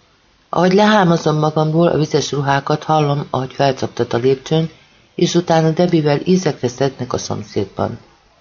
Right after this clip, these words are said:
Bebújok a hálózsákba, és igyekszem nem a szavaikra figyelni, igyekszem a hangjuk mormolását a többi zajba olvasztani, de nem csak ez a két részek hang van, egy harmadik is csatlakozik hozzájuk. Halk suttogás.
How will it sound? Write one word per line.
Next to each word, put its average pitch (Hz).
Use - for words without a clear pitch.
Bebújok 208
a -
hálózsákba, 170
és -
igyekszem 170
nem 170
a 143
szavaikra 131
figyelni, 151
igyekszem 190
a 147
hangjuk 160
mormolását 151
a 127
többi 160
zajba 127
olvasztani, 139
de 160
nem 165
csak 143
ez 135
a 135
két 135
részek 127
hang 135
van, 147
egy 180
harmadik 156
is -
csatlakozik -
hozzájuk. 104
Halk 214
suttogás. 123